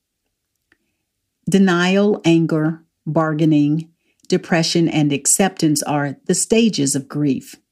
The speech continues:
The time for each stage is as unique as your fingerprint. Experience the emotions as they arise and be gentle with yourself at this time. Remember, we may also experience grief when we make changes in our lives,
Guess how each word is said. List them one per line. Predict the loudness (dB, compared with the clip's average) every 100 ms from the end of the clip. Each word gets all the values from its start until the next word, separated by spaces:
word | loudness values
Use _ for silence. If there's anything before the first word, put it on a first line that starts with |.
| _ _ _ _ _ _ _
The | -4
time | 0 0 2 2
for | 2 2
each | 2 2 0
stage | -6 -2 2 4 2 0 -2
is | 0
as | 0 0
unique | 0 2 4 2 0 -4
as | -4 0
your | 0 0
fingerprint. | 0 0 0 -6 -10 -10 -12 -14 _ _ _ _ _ _ _ _ _
Experience | -4 -2 -2 0 2 4 4 2 0
the | -2 2
emotions | 2 2 2 2 2 2
as | 0 -4 0
they | 2
arise | 2 2 0 0 0 -2 -2
and | -2
be | 0
gentle | 0 2 2 2
with | -2 -2
yourself | -2 -2 -2 -2 -2
at |
this | -2 0 0
time. | -2 -4 -8 -14 _ _ _ _ _ _ _ _ _ 0
Remember, | 4 4 2 0 -6 -10 _ _
we | 2 4
may | 4 2 0
also | 0 0 2 2
experience | 0 -4 0 2 2 0 -2
grief | -2 2 2 0 0
when | 0 2
we | 2
make | 2 -2
changes | -2 2 2 2 0 0
in | 0
our | 0
lives, | 0 0 0 0 -2